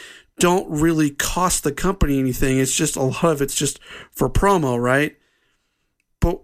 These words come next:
but if they're so, such crap and, s-, and, and, and cheap, you know, those things tend to break over time, right? If, if it's,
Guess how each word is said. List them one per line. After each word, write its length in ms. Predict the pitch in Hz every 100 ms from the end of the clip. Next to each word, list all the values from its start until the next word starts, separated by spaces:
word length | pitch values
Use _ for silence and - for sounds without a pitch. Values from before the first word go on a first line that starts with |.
| -
but 240 | 170 -
if 160 | - 151
they're 140 | 175
so, 340 | 156 202 190 170 -
such 360 | - 208 -
crap 380 | - 190 196 196
and, 100 | 160
s-, 100 | - 190
and, 280 | 170 156 147
and, 340 | - 143 139 -
and 200 | 135 131
cheap, 400 | - 247 202 - - - _ _ _ _ _ _ _ _ _ _ _ _ _
you 120 | 151
know, 220 | 160 151 -
those 160 | 175 -
things 240 | 202 190
tend 260 | - 185 175
to 80 |
break 520 | 143 - 165 175 123 -
over 320 | 139 131 120
time, 420 | - 156 120 101
right? 320 | 110 127 139
If, 160 | 165 135
if 200 | 127 131
it's, 260 | 123 -